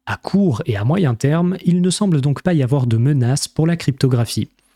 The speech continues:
C'est en tout cas ce qui ressort des avis des experts, comme le démontre un sondage Evolution Q réalisé en deux mille vingt-deux auprès de quarante professionnels du secteur. Dans cette étude, on leur a demandé quelle était la probabilité qu'un ordinateur quantique soit capable de casser une clé R S A de deux mille quarante-huit bits en vingt-quatre heures,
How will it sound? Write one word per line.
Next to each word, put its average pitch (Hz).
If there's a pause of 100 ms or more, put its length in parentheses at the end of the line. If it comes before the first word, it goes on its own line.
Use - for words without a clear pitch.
(220)
C'est -
en 170
tout 185
cas 208
ce 202
qui -
ressort 135
des 113
avis 120
des 110
experts, 143
comme 123
le 131
démontre 147
un 117
sondage 127
Evolution 143
Q - (200)
réalisé 151
en 151
deux 131
mille 170
vingt-deux 135
auprès 175
de 147
quarante 165
professionnels 135
du 135
secteur. - (240)
Dans 113
cette 110
étude, 185
on 139
leur 131
a 147
demandé 139
quelle 151
était 127
la 123
probabilité 139
qu'un 113
ordinateur 113
quantique 165
soit 175
capable 160
de 131
casser 131
une 120
clé 120
R 107
S 120
A 127
de 110
deux 113
mille 135
quarante-huit 123
bits 127
en 95
vingt-quatre 131
heures, 135